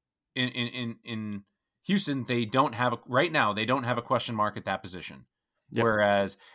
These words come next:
Speaker 1: uh, coming from rooting for a team that has had a perennial, uh, question mark at that position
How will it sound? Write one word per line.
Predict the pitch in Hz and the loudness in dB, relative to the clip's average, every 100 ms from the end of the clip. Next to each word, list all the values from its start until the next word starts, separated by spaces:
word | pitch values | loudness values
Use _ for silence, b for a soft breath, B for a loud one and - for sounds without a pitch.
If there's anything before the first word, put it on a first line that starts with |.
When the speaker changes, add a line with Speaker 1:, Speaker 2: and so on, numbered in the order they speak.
| - | -4
Speaker 1:
uh, | 120 113 | -2 0
coming | 147 170 | 2 2
from | 170 175 160 | 2 2 2
rooting | 127 143 180 | 0 2 0
for | 165 151 | 0 -2
a | |
team | 127 - 156 | 0 -2 0
that | 143 | 0
has | 127 117 | 0 2
had | 120 | 2
a | 107 | 0
perennial, | - 113 117 131 135 131 123 b b b - | 0 2 2 2 0 -2 -6 b b b 4
uh, | 117 113 107 | 8 8 4
question | - 127 147 | 2 2 2
mark | 139 139 139 - _ | 4 4 4 -6 _
at | 117 127 | 2 4
that | 127 113 | 2 2
position | 120 117 113 143 139 127 | -2 -4 -2 -4 -4 -8